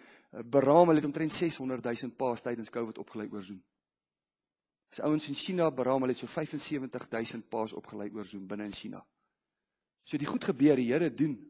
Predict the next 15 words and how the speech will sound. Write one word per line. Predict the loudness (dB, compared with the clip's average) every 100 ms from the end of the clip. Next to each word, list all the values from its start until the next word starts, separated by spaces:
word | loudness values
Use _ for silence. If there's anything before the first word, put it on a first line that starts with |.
| -20 _ _ _ _ _
Ons | -14 -10
het | -6
in | 0
die | 4
laaste | 6 4 0 -2
drie | 0 4
jaar | 4 4
duisend | 2 2 0 -4
vyfhonderd | -4 -4 -2 -4 -4
hoofimams | -4 -4 -4 -6 0 2 2 -2
van | -6
moskeeë | -6 -8 -6 -4 -4
opgelei | -10 -10 -8
in | -8
Egipte, | -8 -10 -12 -12